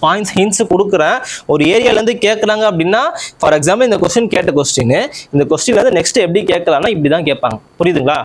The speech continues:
industrial கிளஸ்டரை பத்தி கேட்கலாம். industrial cluster பத்தி என்ன கேட்கலாம்னா, காரிடார்ஸை பத்தி கேட்கலாம். சரிங்களா? இன்னும் நிறைய இருக்கு, நான் நிறைய சொல்றேன். சரிங்களா? மொத்தம் எத்தனை industrial corridors இருக்குன்னா, அஞ்சு industrial corridor இருக்கு. இது எங்கெங்க இருக்குன்னு பார்த்து வச்சுக்கோங்க. ஓகேவா? அதுல வந்து east coast economic corridor, சென்னை விசாகப்பட்டினம்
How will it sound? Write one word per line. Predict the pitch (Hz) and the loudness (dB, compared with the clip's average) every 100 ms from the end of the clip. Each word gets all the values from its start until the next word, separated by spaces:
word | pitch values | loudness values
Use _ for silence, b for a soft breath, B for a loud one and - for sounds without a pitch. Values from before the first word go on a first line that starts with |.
| - | -2
industrial | 160 175 160 143 | -2 0 0 0
கிளஸ்டரை | - 135 | -2 -2
பத்தி | - 160 | -2 -2
கேட்கலாம். | 135 117 123 110 | -2 0 0 0
industrial | 147 170 175 | -2 0 0
cluster | 147 160 | 0 0
பத்தி | 160 | 0
என்ன | 147 151 | 2 0
கேட்கலாம்னா, | 151 127 127 156 254 B B - | 0 0 0 0 -2 B B 2
காரிடார்ஸை | 180 185 160 127 127 | 2 4 0 0 -2
பத்தி | - 175 | -2 -4
கேட்கலாம். | 139 107 - - - - | -4 -6 -8 -12 -16 -6
சரிங்களா? | - 160 | 0 0
இன்னும் | 214 | 2
நிறைய | 196 151 254 | 0 0 2
இருக்கு, | 196 196 | 2 2
நான் | 180 | 0
நிறைய | 139 175 | 2 0
சொல்றேன். | 202 160 165 - - | 0 -2 -2 -2 -2
சரிங்களா? | 147 160 - B B | 0 0 -2 B B
மொத்தம் | 165 - | -2 0
எத்தனை | 196 - 208 | 0 2 2
industrial | 208 220 185 | 0 0 2
corridors | 175 165 170 156 | 2 2 0 0
இருக்குன்னா, | - 185 208 | 0 0 0
அஞ்சு | 190 202 | 0 0
industrial | 185 185 180 156 | 0 0 -2 0
corridor | 151 143 | 2 2
இருக்கு. | 135 190 214 | 0 0 0
இது | 170 | 0
எங்கெங்க | 170 208 185 | 0 -2 0
இருக்குன்னு | 151 135 202 | 0 0 -2
பார்த்து | 180 156 147 | 0 -2 -2
வச்சுக்கோங்க. | 139 - 139 202 214 - | -4 -4 0 0 -2 -2
ஓகேவா? | 160 175 - B B | 0 0 -2 B B
அதுல | 190 220 | 2 2
வந்து | 202 - | 0 -2
east | - 254 - 254 | 0 0 -2 -2
coast | 202 196 | -2 -2
economic | 185 185 185 175 | -2 0 -2 0
corridor, | 160 151 175 226 | 0 2 2 0
சென்னை | 180 202 240 | -2 0 0
விசாகப்பட்டினம் | 185 190 196 185 202 185 254 196 | 0 0 0 0 0 0 0 -4